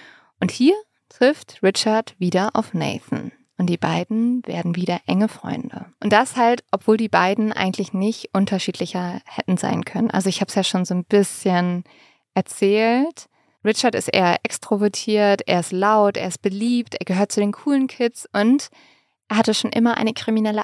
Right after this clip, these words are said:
Ader. Er stiehlt Autos, er schlägt Fenster ein, er setzt Gebäude in Brand und er ist immer auf der Suche nach dem nächsten Adrenalinkick.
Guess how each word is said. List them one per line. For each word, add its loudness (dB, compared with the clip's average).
Ader. 0
Er 0
stiehlt -4
Autos, 2
er -4
schlägt -10
Fenster 2
ein, 0
er -8
setzt -10
Gebäude 2
in -2
Brand 0
und -2
er 4
ist -6
immer 0
auf -4
der 0
Suche 0
nach -2
dem -2
nächsten 0
Adrenalinkick. -6